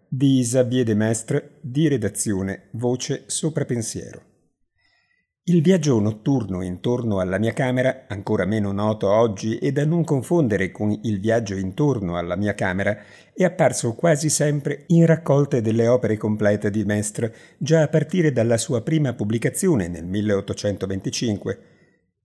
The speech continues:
Sono passati vari anni dalla pubblicazione, millesettecentonovantaquattro, della prima fortunatissima Bluette del poliedrico autore savoiardo. Maistre qui scrive un nuovo capitolo, più maturo, del racconto diario che tanta fama gli aveva elargito con la pubblicazione del Voyage.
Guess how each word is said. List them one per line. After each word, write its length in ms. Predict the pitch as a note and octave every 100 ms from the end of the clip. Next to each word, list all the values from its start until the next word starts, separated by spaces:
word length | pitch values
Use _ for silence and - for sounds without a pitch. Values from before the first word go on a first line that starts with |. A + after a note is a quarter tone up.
| -
Sono 220 | - A2+
passati 380 | A2+ - C3 A2+
vari 260 | A2+ B2
anni 260 | A2+ G2 F#2
dalla 220 | F#2+ F#2
pubblicazione, 800 | - G#2+ G#2+ - - C3+ A2+ F2+
millesettecentonovantaquattro, 1600 | E2+ G2 F#2+ G2+ - - A2+ G2+ G2 G2+ G#2+ G#2+ A#2+ A#2+ - C#3+
della 320 | C3 C3+ A#2+
prima 380 | A2+ C#3+ C#3 A#2+
fortunatissima 960 | A2+ D3 C#3 A#2 A2 G#2+ A#2+ - A2 G#2+
Bluette 580 | A2+ A#2 A2+ A2 - - - _
del 220 | C#3+ C#3+
poliedrico 600 | D3 C#3+ B2 B2 G#2+ A2
autore 400 | G2+ G2+ G#2 G2+
savoiardo. 680 | G#2 G2 G#2 G2+ G2 G2 G#2 - _ _ _ _
Maistre 480 | E3+ A#2+ - C#3+
qui 200 | - D3 A#2
scrive 380 | - C#3 A2+ A2
un 200 | A2+ A#2+
nuovo 300 | C#3+ D#3+ C#3+
capitolo, 680 | C3+ C#3+ C3 G#2+ F2 E2
più 180 | - G2+
maturo, 540 | F#2 F#2+ E3+ D#3+ C3+ C#3+
del 280 | D3 D#3+ C3+
racconto 480 | C3+ - D#3+ C3
diario 540 | G2+ A#2 A2 G#2+ A2 G#2+
che 220 | - C3
tanta 280 | - B2+ C3+
fama 420 | - - F#2+ G2+
gli 160 | - C3+
aveva 360 | B2+ C3 A2+ G#2+
elargito 600 | A2+ B2+ A#2+ G2+ F#2 G#2
con 180 | A2+ G#2
la 120 | F#2
pubblicazione 800 | C#3 B2 C3 C#3 - F#2 G2 G2
del 260 | G2+ F#2+ -
Voyage. 640 | A#2 A2 F2 E2+ F#2+ G2+